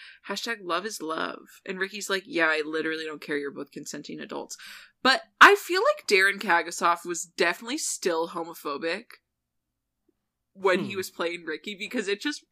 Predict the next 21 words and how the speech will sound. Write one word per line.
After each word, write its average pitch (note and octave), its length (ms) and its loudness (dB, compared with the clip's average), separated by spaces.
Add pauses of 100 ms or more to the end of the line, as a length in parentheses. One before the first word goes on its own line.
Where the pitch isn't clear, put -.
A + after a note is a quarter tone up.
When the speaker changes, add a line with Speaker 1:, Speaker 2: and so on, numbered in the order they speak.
Speaker 1:
it G#3+ 140 0
just - 240 -6 (640)
oozes C4 560 6
through F3+ 240 0
his E3+ 140 -6
character. E3 840 -8 (280)
Speaker 2:
Yeah, A#2 420 -4 (200)
he D#3 120 -8
has F#3+ 200 0
a A3+ 40 -4
homophobic F3+ 560 -6
haircut, B2+ 420 -8
and A#2 80 -12
that's D3 160 -6
not E3+ 140 -4
his C3+ 180 -8
fault G2 280 -8
necessarily, G2+ 720 -10
Speaker 1:
<laughs> A#2 120 -12
Speaker 2:
but G2 300 -8 (1000)
Speaker 1:
But, F#4 320 0